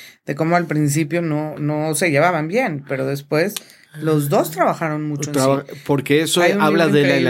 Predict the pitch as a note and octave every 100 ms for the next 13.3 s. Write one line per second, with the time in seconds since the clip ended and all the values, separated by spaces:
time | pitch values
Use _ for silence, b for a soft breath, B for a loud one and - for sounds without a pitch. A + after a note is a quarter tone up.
0 | B2+ F3+ A#3 - C3+ B2 D3 D3 C#3+ E3
1 | D#3+ D#3 C#3+ - B2 C#3 C#3 A#2+ C3 B2
2 | A#2+ A2+ A#2+ C#3 B2 G2+ F#2+ A2+ C3+ -
3 | C#3+ - - - - - - B2+ A#2+ B2+
4 | B2 _ b _ _ _ - G#3 G3+ E3
5 | D3 E3+ D#3+ D3 C3 B2 A#2+ D3+ F3 -
6 | D#3+ C#3 - - A2+ G#2+ G2+ - A#2 B2+
7 | C#3 A#2 G#2 G#2 G2+ G2 - A2+ G2 C3+
8 | C#3+ b b b b _ _ - A2 -
9 | _ B2 C#3 D3 D#3+ D3+ - - A2+ A2
10 | A2 C3+ C3+ B2+ A#2+ - A#2 G#2+ A2+ A2
11 | B2+ C3+ C3+ B2 A2 G#2+ G#2+ A2 A2 F#2+
12 | A2 A2+ G#2+ G#2+ G2+ G#2+ G#2+ G#2+ G#2 G2+
13 | G2+ G2